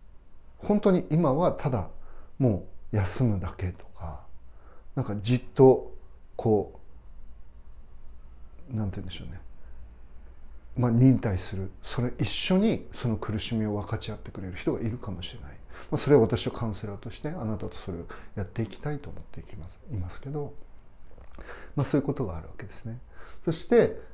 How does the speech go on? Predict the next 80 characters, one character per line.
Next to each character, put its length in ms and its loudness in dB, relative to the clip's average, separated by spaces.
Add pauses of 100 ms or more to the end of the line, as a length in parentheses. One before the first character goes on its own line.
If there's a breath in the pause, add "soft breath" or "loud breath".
(100)
あ 80 0
の、 280 2 (360)
こ 140 -6
こ 100 12
で、 320 10 (140)
え 340 0 (220)
ー、 20 4
ま 80 8
あ、 20 6
一 240 2
つ 120 6
分 160 6
か 100 0
る 80 2
こ 120 -8
と 100 -8
は、 60 -2
自 180 4
害 240 6
し 120 -6
て 80 4
は 100 4
い 60 -2
け 140 -4
な 140 0
い 60 -4
と 100 -14 (100)
聖 220 -4
書 140 -6
に 80 -8
書 160 -6
い 40 -6
て 100 -12
あ 40 -12
る 60 -16
ん 40 -18 (100)
で 60 -14
す 60 -16
よ 80 -10
ね。 160 -6 (880 soft breath)
で、 60 6
こ 120 12
れ 80 12
は 60 12
ま 140 12
あ、 60 12
こ 100 6
の 100 8
ピ 160 6
リ 80 8
ピ 120 -2
の、 200 -2 (380 loud breath)
あ 80 0
の、 300 0 (200)
慣 200 4
習 140 4
に 100 4
対 180 2
し 80 -6
て 80 -6
語 140 -2 (120)
ら 140 6
れ 100 4
た 300 0 (100)
文 200 6
脈 220 6
の 120 4
上 120 6
で 80 4
は 80 -2
そ 140 -4
う 40 0
い 20 -4
う 40 -6
言 220 -6
葉 120 -4
で 120 -8
す 100 -12
け 100 -8
ど、 340 -2